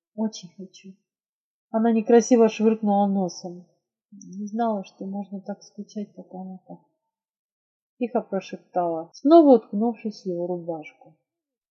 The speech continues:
«Ты отправишься со мной?»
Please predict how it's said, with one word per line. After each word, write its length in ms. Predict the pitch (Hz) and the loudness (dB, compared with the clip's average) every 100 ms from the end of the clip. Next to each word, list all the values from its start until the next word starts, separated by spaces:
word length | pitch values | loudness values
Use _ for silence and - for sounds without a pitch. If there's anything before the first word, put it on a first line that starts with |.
| _ _ _ _ _ _ _ _ _ - | _ _ _ _ _ _ _ _ _ -14
«Ты 100 | 160 | -14
отправишься 580 | - 180 202 226 - 170 | -4 2 2 2 -4 -16
со 180 | - | -12
мной?» 360 | 165 160 156 165 | -12 -12 -16 -18